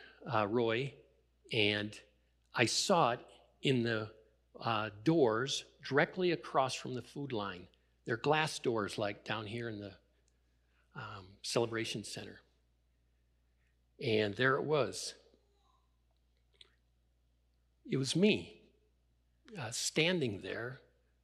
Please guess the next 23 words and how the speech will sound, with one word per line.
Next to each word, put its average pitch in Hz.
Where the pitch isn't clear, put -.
um, 110
in 123
a 117
group 143
of 147
people 139
who 117
don't 117
own 127
homes, 117
who 120
don't 120
have 139
much 131
money, 113
who 135
are 135
very 131
broken, 135
and 101
it's 101
obvious, 139
uh, 104